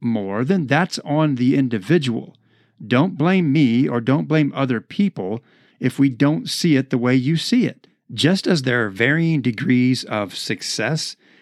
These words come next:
there are varying degrees of independence. We don't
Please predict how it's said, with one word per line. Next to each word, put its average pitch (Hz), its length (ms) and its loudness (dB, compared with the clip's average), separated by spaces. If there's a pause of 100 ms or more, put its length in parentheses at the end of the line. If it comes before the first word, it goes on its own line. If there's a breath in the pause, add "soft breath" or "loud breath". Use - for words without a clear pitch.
(160 soft breath)
there 170 240 2
are 180 160 2
varying 139 540 2
degrees 117 580 0
of 113 220 -4
independence. 107 1040 -4 (340 soft breath)
We 127 100 2
don't 151 240 0